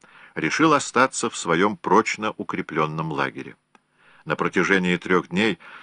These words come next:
монголы атаковали лагерь, но так и не смогли его взять. Затем они предложили Мстиславу отпустить его за выкуп невредимым вместе с армией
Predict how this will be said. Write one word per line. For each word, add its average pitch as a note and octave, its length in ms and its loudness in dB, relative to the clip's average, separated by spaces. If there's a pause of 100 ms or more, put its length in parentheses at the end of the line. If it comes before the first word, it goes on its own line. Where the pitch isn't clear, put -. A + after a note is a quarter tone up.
(160)
монголы E2+ 480 4
атаковали E2 580 4
лагерь, G#2+ 400 2 (420)
но F#2 160 0
так A2+ 220 4
и A2 60 0
не G#2+ 100 -2
смогли F#2+ 480 0
его F2+ 180 2
взять. D2 520 -4 (540)
Затем F2+ 440 2
они G#2+ 160 0
предложили G2+ 500 0
Мстиславу G2+ 720 0 (300)
отпустить F2+ 640 -2
его G2 380 4 (340)
за F2 320 4
выкуп G#2+ 560 -2
невредимым F2+ 800 0
вместе F2 520 -4
с - 160 -6
армией F2 580 0